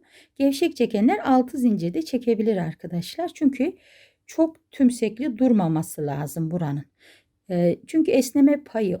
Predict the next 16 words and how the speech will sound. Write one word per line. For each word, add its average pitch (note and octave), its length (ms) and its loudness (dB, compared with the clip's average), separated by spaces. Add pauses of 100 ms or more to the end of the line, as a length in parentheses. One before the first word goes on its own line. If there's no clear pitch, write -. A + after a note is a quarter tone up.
oluyor. A#3 420 0
Bakın F#3 320 -8 (240)
şu - 140 -14
ikinci D4 380 0
sıranın G3 360 0
fıstığını G#3 600 -2 (420)
bu - 60 -20
tepe E4 300 4
noktasına G#3 480 -2
yapacağız. C#4 680 -2
Eğer A3 220 -2
fazla A#3+ 360 0
esnek C4+ 560 -2
bir F#3 220 -4 (460)
yuva A3 220 2
olursa B3 560 2